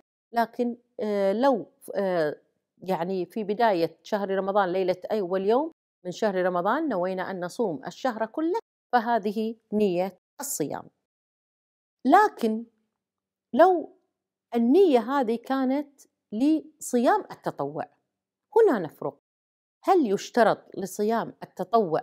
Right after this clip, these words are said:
أن تكون هناك النية مبيتة قبل صلاة الفجر، قبل أذان الفجر، قبل، يعني، لا، يعني في ليلة الصيام مثلًا أنا أريد أن أصوم يوم الاثنين، هل يجب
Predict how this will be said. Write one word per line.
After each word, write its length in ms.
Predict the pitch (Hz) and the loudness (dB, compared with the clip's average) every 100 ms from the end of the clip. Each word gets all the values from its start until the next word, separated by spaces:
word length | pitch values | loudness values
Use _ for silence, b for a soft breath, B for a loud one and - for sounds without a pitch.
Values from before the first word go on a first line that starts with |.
| _ | _
أن 100 | 202 | -12
تكون 320 | - 196 247 165 | -10 -4 -2 -2
هناك 360 | 196 226 - | -4 -4 -6
النية 340 | - 185 233 180 | -10 -4 -4 -4
مبيتة 540 | 165 214 262 208 - | 2 2 4 -2 -4
قبل 420 | 165 - 427 339 | -4 -2 0 0
صلاة 300 | - 302 302 294 | 0 0 -2 -6
الفجر، 380 | 247 262 277 285 | -6 -4 -4 -2
قبل 260 | - 294 | -2 0
أذان 340 | - 254 262 254 | 0 0 -2 -4
الفجر، 460 | 233 247 254 - _ _ _ _ _ _ _ _ | -2 -4 -4 -8 _ _ _ _ _ _ _ _
قبل، 340 | 302 247 185 - _ _ - | 0 0 -4 -8 _ _ -4
يعني، 460 | 190 175 190 190 - _ _ | -2 -2 -4 -4 -8 _ _
لا، 260 | 214 240 - | 2 2 2
يعني 340 | 69 170 190 165 | -6 -4 -4 -2
في 160 | 247 | -2
ليلة 380 | 262 294 214 175 - _ | 2 2 2 -2 -6 _
الصيام 460 | 208 - 226 208 208 | -12 -6 -2 -2 -2
مثلًا 400 | 233 240 143 139 _ _ _ | -4 -6 -8 -8 _ _ _
أنا 180 | 226 233 | -2 0
أريد 360 | - 247 285 | 0 0 -2
أن 100 | - | -4
أصوم 340 | 233 220 262 240 | -6 -4 -4 -2
يوم 160 | 180 | -2
الاثنين، 460 | 156 156 - 139 135 _ _ _ _ _ _ _ _ _ | -4 -10 -10 -10 -10 _ _ _ _ _ _ _ _ _
هل 400 | 262 302 214 - _ _ _ _ _ _ | 2 2 0 -10 _ _ _ _ _ _
يجب 320 | 247 190 190 | 2 2 -2